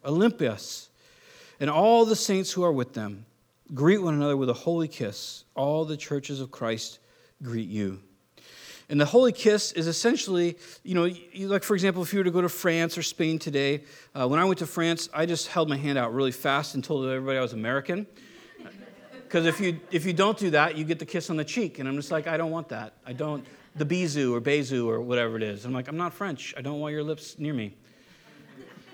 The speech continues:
But that's the idea. It's just a cultural idea. And, they, and people tell me, "James, you should have gone and enjoyed the culture." No, I brought our culture, and they got to enjoy a handshake. That's what true missionaries do.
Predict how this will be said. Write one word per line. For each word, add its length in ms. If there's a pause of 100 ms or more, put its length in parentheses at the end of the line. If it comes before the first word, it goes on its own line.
(920)
But 160
that's 220
the 80
idea. 140
It's 100
just 140
a 40
cultural 440
idea. 420 (220)
And, 80
they, 200
and 220
people 160
tell 100
me, 60
"James, 260
you 60
should 160
have 80
gone 220
and 80
enjoyed 300
the 60
culture." 440 (100)
No, 220
I 100
brought 320
our 160
culture, 380
and 100
they 40
got 160
to 80
enjoy 260
a 20
handshake. 440 (1700)
That's 120
what 100
true 160
missionaries 640
do. 80